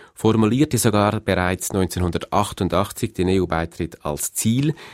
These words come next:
Diese Befürwortung eines E-U-Beitritts führte allerdings bei beiden Parteien zu einem Wählerverlust.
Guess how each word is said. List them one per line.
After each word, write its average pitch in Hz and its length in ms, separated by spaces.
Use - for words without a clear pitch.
Diese 139 220
Befürwortung 131 840
eines 92 240
E-U-Beitritts 90 680
führte 90 360
allerdings 82 360
bei 82 100
beiden 82 380
Parteien 78 520
zu - 160
einem 73 300
Wählerverlust. 113 800